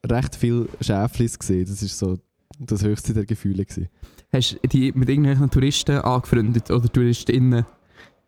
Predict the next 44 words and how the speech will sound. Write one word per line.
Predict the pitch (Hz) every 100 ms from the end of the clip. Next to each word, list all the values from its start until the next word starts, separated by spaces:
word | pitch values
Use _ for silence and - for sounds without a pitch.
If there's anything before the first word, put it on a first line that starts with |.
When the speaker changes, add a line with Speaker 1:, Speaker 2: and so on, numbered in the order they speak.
| _ _ _
Speaker 1:
Nein, | - 117 107 90 - _ _
auch | - 107
nicht. | 113 120
Speaker 2:
Nicht? | 120
Speaker 1:
Das | 113
sind | 117
sehr | 113 117 110
einsame | 104 117 113 107 110
zwei | 110 104
Wochen | 101 107 117
gewesen. | - 85 92
<laughs> | - - _ - _ _ - - - - 135 - 151
Speaker 2:
Hast, | 131 127
hast | 131 131
du | 135
deine | 135
Gitarre | 147 151 156 135
eingepackt | 147 - 151 123 143
und |
ein | 113
paar | 127 120
Herzschmerz-Songs | 127 139 - 127 131 - 131 127 -
geschrieben? | - 113 117 - - - -
Speaker 1:
Auch | - 117
das | 113 117
leider | 113 107 113
nicht. | 104 101 -
Nein, | 107 120
es | 120
ist, | 120 -
es, | - - _ _
es | 123 135
ist | 123
wirklich | 135 131 135
eigentlich | 110 143 123
sehr | - 117
unspektakulär, | 127 135 - - - 117 117 107 110
aber | 101 104
sehr | 98 104 107
entspannend | 110 107 - 92 101 101
gewesen, | - 87 92
so | 90 87 101
das | 92
alles. | 90 90 87 -